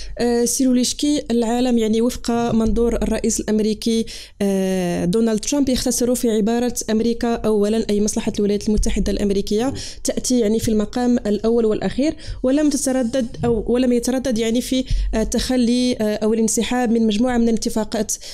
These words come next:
آه، الاتفاقيات الدولية التي يعتقد أنها لم تكن، آه، في مصلحة بلاده. لكن ماذا عن إدارة، آه، بايدن؟ يعني هل سنلاحظ مجرد، آه، تغيير في الأسلوب كما ذكره، آه، الأستاذ بن خطاب أكثر من كونه تغيرا في المضمون؟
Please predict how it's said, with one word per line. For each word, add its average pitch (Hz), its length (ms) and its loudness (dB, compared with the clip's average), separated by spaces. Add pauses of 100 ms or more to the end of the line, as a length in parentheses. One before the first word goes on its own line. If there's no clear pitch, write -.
(140)
آه، 196 320 2
الاتفاقيات 226 560 0
الدولية 226 600 2
التي 226 340 0
يعتقد 247 440 0
أنها 240 520 2
لم 240 180 2
تكن، 240 360 0 (360)
آه، 208 160 2
في 247 160 0
مصلحة 240 460 0
بلاده. 190 500 2 (260)
لكن 240 340 2
ماذا 277 220 2
عن 240 120 0
إدارة، 220 520 0
آه، 202 240 2
بايدن؟ 190 460 2
يعني 185 200 2
هل 240 140 2
سنلاحظ 247 480 0
مجرد، 233 500 0 (380)
آه، 202 380 0
تغيير 233 260 2
في 240 100 -2
الأسلوب 240 440 0
كما 226 220 2
ذكره، 220 680 2
آه، 196 200 0
الأستاذ 202 380 0
بن 208 80 2
خطاب 302 440 -2
أكثر 269 380 -2
من 254 120 2
كونه 240 340 2
تغيرا 220 420 0
في 208 120 2
المضمون؟ 214 480 2